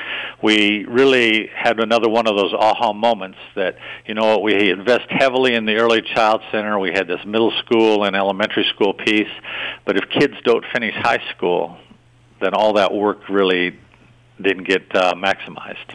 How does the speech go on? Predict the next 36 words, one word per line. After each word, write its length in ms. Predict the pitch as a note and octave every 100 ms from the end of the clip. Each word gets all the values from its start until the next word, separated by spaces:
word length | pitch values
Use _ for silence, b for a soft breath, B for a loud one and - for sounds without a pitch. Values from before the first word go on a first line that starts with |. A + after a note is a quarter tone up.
| - B B B B -
So 60 |
we 100 | A2 G2
started 320 | - C3+ B2+
what's 160 | G#2+ -
called 160 | - G2
LifeWise 460 | G#2 G#2+ A2+ G#2 F#2+
Academy. 640 | - G#2 G#2+ A#2 C#3+ C3+ - G2
We 140 | G2
have 260 | F#2+ F2+ -
twenty-five 920 | - B2+ - - A#2 A2+ A2+ A2 G2+ -
scholars 500 | - G#2+ G#2+ A2+ G2+
at 100 | G2
every 300 | G2 A2 G#2+
grade 260 | E2+ G#2 G2+
level, 240 | G#2+ G#2
ninth, 300 | G2 F#2 G2+ - -
tenth, 200 | G2+ F#2+
and 100 | F#2+
eleventh. 400 | F#2 F2 F#2 A#2 - B B B B -
And 160 | G2+
our 100 | G#2
goal 380 | G2+ A2+ A#2 A2
is 40 | -
to 60 | F#2
get 240 | F#2+ G#2
them 180 | G#2+ F#2
to 100 | E2+
graduate 500 | E2 G2 G2 G2 F#2+
high 240 | - G2+ F#2+ -
school 260 | G2+ F#2+
into 220 | F2+ - -
something 300 | G2+ G2+ E2+
post-secondary 840 | - F2+ - F2+ - F2 F2 D#2+ D#2+
versus 540 | E2 F2+ - E2+ -
whether 380 | F#2 F#2+ F#2 F2+
it's 160 | E2+